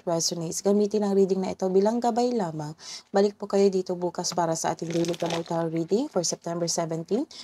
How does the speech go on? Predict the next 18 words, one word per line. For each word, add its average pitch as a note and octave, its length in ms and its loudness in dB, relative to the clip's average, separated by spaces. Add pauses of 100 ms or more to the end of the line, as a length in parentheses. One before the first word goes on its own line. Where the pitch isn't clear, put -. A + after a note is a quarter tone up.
(160)
twenty C#4+ 320 0
twenty-three. E3+ 720 -6
Please A#3 240 0
like, G#3+ 160 4
subscribe, G3+ 480 2
and F#3 160 0
click F#3+ 240 -2
bell F#3 160 0
button F#3+ 400 0
para F#3 160 2
updated F3 400 0
po E3 80 0
kayo E3 160 4
sa E3 160 -6
daily E3 240 -2
tarot E3 240 -2
reading D#3+ 320 -6
natin. G3 240 -6